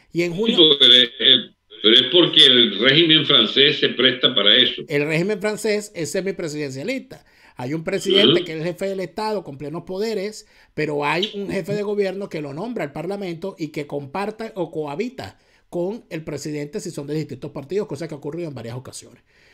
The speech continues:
Speaker 1: Pero Mélenchon,
Speaker 2: Ujú.
Speaker 1: ¿a qué está apuntando? Dice que él va a competir y que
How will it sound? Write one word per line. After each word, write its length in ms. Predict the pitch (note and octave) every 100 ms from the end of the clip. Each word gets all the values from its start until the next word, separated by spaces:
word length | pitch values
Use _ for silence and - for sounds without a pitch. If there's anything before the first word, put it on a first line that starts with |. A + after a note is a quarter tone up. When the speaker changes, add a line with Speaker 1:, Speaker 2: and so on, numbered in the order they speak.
| _
Speaker 1:
Pero 280 | - F3 F3 E3
Mélenchon, 680 | G3+ G#3 G#3+ G#3 A3 A3 B3
Speaker 2:
Ujú. 120 | -
Speaker 1:
¿a 180 | G3 F#3+
qué 100 | G3+
está 160 | G3 G#3
apuntando? 560 | A3 G#3+ F3 A3+ E3
Dice 300 | C3+ B2+ D#3+
que 100 | G3
él 220 | F3+ F#3+ G3+
va 80 | G3
a 80 |
competir 540 | A3+ G#3+ A3+ A3 G3+ A3+ _ - - _ -
y 180 | G3+
que 540 | F3 G3+ G3 F#3+ -